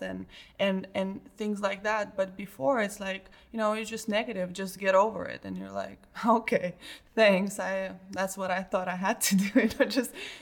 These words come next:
just get over it. And, and what I've, you know, I also constantly need to remind myself, like, y-, you know, you have al-, you have always gonna have good and bad days. It's just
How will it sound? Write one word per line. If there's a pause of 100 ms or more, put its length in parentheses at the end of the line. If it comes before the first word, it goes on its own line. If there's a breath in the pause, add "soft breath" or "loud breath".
(180 loud breath)
just (120)
get
over (100)
it. (100)
And, (280 loud breath)
and (120)
what (100)
I've, (1000)
you
know, (460)
I
also
constantly (100)
need (120)
to (200)
remind (140)
myself, (160)
like,
y-,
you
know, (120)
you (120)
have
al-, (140)
you
have (100)
always
gonna
have (260)
good
and (140)
bad (120)
days.
It's
just